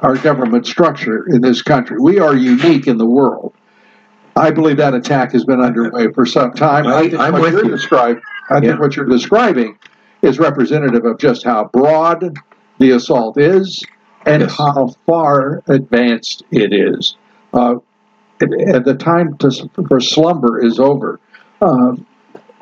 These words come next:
Speaker 1: we, we know the Democrat Party is something quite different than what many of the liberal Republicans want to acknowledge, which is it is a force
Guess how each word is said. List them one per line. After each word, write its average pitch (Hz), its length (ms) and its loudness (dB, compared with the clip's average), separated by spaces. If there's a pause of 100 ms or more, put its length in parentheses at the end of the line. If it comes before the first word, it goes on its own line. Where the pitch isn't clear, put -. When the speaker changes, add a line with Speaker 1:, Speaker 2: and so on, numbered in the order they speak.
(140)
Speaker 1:
we, 143 240 4
we 139 420 0
know 170 120 2
the 151 120 0
Democrat 143 540 -2
Party 143 480 2
is 123 220 -2
something 139 420 0
quite 160 340 0 (360)
different 147 420 0
than 127 160 0
what 127 360 -2 (140)
many 135 300 4
of 123 120 2
the 120 280 2 (340)
liberal 135 360 2
Republicans 127 800 0
want 139 260 0
to 131 480 2
acknowledge, 147 680 0
which 139 240 0
is 147 260 2
it 180 160 2
is 151 220 0
a 147 240 0
force 147 480 0